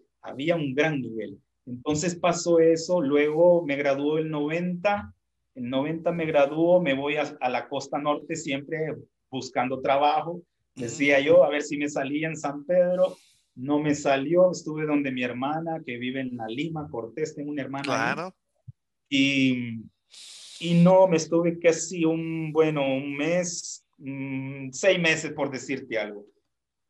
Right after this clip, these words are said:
Speaker 1: Luego recibo una llamada del maestro Luis Nieto, de, que en ese tiempo era director de la Banda Nacional, Banda de los Supremos Poderes.
Speaker 2: Mm.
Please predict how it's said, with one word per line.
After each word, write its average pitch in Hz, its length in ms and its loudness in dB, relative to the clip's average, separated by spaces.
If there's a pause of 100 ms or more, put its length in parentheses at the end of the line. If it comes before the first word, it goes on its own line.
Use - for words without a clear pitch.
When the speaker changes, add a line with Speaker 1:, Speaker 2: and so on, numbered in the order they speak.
(280)
Speaker 1:
Luego 165 360 4
recibo 165 380 2
una 165 180 2
llamada 185 600 2
del 151 200 0
maestro 143 500 -4
Luis 139 240 -4
Nieto, 165 580 -2
de, 131 200 -8
que 131 220 -4
en 135 160 -8
ese 139 180 -8
tiempo 139 320 -10
era 135 160 -2
director 135 420 -6
de 143 80 -8
la 123 140 -6
Banda 127 240 -8
Nacional, 123 420 -10
Banda 131 320 -8
de 127 140 -8
los 117 140 -18
Supremos 123 380 -14
Poderes. 147 480 -10
Speaker 2:
Mm. 139 420 -14